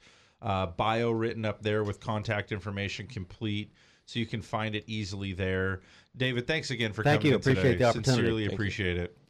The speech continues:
Speaker 2: Thanks for
Speaker 1: All
Speaker 2: spending
Speaker 1: right.
Speaker 2: the time with me.
Speaker 1: All right. Hey, we gotta do commercial break here. When we get back, Dan and I are gonna delve back into some of these other numbers that push these wacky investments around or are so intended to. So do stick with us after this short break for more Mortgage Matters.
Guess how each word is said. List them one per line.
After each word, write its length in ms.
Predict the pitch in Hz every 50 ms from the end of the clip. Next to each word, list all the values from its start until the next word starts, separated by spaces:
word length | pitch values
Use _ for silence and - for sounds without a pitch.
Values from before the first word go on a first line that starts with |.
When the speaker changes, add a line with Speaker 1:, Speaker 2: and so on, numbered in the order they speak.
| - - 101 - - -
Speaker 2:
Thanks 220 | 104 101 - -
for 100 | - -
Speaker 1:
All 60 | 117
Speaker 2:
spending 180 | 117 117 117 113
Speaker 1:
right. 80 | 101
Speaker 2:
the 40 | - 113
time 120 | 101 95
with 140 | 90 80 80
me. 100 | 80 76 - - - - - - -
Speaker 1:
All 100 | - 107
right. 260 | 110 113 113 110 104 -
Hey, 220 | 110 143 156 151
we 140 | 143 143 135
gotta 240 | 151 156 143 135 117
do 260 | 113 139 139 139 135
commercial 460 | - - 135 139 143 135 - 139 120
break 320 | 107 131 135 139 143 139
here. 340 | - - 143 147 151 165 165
When 160 | 151 135 127
we 80 | 127 127
get 160 | 123 120 101
back, 320 | 123 127 131 135 131 127 -
Dan 220 | 127 123 123 120
and 40 | 120
I 100 | 123 123
are 40 | 123
gonna 160 | 127 120 113
delve 320 | 98 120 120 117 107 101
back 280 | 123 120 117 117 - -
into 180 | 117 117 113
some 240 | 104 - - 120 117
of 60 | 113
these 180 | 113 110 95 110
other 200 | 110 110 113 110
numbers 380 | 107 107 107 104 107 107 98 87
that 180 | 107 104 - -
push 340 | - - 135 127 123 - -
these 240 | - 117 104 92 90
wacky 400 | 104 101 98 98 - - 110 107
investments 600 | 95 92 92 98 98 - - 113 101 92 - -
around 480 | 104 92 95 98 98 98 95 95 92 90
or 360 | - 104 98 95 95 92 - -
are 160 | 101 98 95
so 320 | - - - 104 104 98
intended 500 | 95 92 90 - 107 98 98 98 95 90 -
to. 220 | - 101 92 90
So 140 | - - 117
do 180 | 107 123 156
stick 240 | 147 151 165 156 147
with 180 | 151 147 143 139
us 160 | 131 117 -
after 200 | 127 120 113 -
this 140 | 120 120 113
short 260 | - - 123 113 101
break 220 | 104 110 107 101 -
for 80 | -
more 180 | 107 107 107 104
Mortgage 320 | 104 104 101 98 92 -
Matters. 240 | 107 104 98 95 90